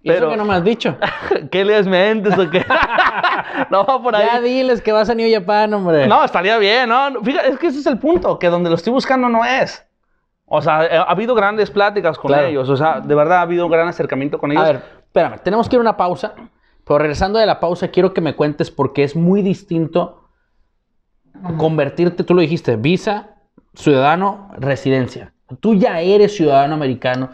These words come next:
Speaker 1: tú ya eres americano. Entonces, vivir allá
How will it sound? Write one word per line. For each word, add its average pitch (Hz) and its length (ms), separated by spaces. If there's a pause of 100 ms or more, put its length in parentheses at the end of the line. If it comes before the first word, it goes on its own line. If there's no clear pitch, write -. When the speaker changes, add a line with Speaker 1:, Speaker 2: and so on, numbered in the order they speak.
(220)
Speaker 1:
tú 294 160
ya 277 200
eres 247 280
americano. 127 680 (500)
Entonces, 151 520 (260)
vivir 185 580
allá 208 760